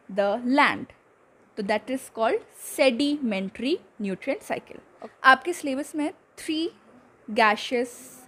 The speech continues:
न्यूट्रिएंट साइकिल दी गई हैं, which is carbon, water and nitrogen। तो बहुत, like, literally सबसे शॉर्टेस्ट फॉर्म में मैं आपको ये बताऊंगी।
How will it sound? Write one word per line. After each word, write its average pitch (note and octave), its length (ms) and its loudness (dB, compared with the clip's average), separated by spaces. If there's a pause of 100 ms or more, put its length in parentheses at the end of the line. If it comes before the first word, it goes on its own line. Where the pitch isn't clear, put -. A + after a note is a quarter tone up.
न्यूट्रिएंट A3+ 440 -2
साइकिल F#3+ 360 -2
दी G#3 160 -2
गई A3 180 0
हैं, C#4 180 2 (300)
which A3 240 0
is - 180 -6
carbon, G#3 340 4 (360)
water G#3 440 4 (420)
and G3+ 220 2 (180)
nitrogen। C4 560 -4 (480)
तो A3+ 280 6 (200)
बहुत, B3+ 400 4 (800)
like, B3 240 2
literally C#4 580 2 (360)
सबसे C4+ 360 -2
शॉर्टेस्ट B3+ 520 2
फॉर्म A#3 280 -2
में A#3 140 -2
मैं A#3 140 0
आपको G#3 320 -2
ये A3 520 2
बताऊंगी। G#3 640 -4